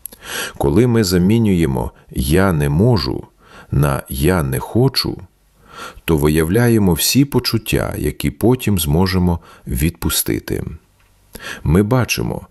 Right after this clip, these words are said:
що для того, щоб навчитися танцювати, нам потрібно бути готовим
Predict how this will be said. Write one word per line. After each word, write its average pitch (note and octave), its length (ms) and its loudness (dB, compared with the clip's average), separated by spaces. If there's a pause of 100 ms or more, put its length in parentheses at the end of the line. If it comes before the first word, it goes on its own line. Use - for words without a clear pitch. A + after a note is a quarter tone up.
(240)
що - 220 -2
для C2+ 160 0
того, A2+ 340 2
щоб D2 260 -2
навчитися D2 600 -2
танцювати, C#2+ 840 -2 (480)
нам G2 400 2
потрібно F2 540 2
бути F#2 320 2
готовим G2+ 600 2